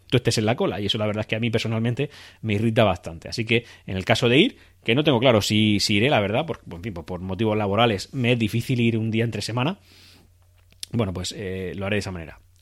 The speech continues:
Solamente se va a abrir la parte de tribuna preferente. Evidentemente, la afluencia que se espera ahí es relativa, de hecho, es bastante poca,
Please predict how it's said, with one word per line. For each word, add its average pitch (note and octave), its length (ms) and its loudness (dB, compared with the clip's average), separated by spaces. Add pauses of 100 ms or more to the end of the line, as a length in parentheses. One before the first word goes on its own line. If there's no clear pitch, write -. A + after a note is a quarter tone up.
(100)
Solamente F3 480 4
se - 80 0
va D3 80 4
a - 20 8
abrir F#3 240 2 (240)
la A#2 140 4
parte C#3 200 4
de C#3 100 6
tribuna A#2 340 2
preferente. G2+ 640 -4
Evidentemente, A2 580 0
la A2 120 4
afluencia A2 340 0
que G#2+ 80 -4
se - 80 -6
espera G#2+ 240 -2
ahí G#2+ 80 2
es G2+ 80 0
relativa, G#2+ 600 -2
de G#2+ 140 -2
hecho, G#2+ 140 -2
es F#2+ 40 -4
bastante G2 300 -4
poca, C#3 300 -2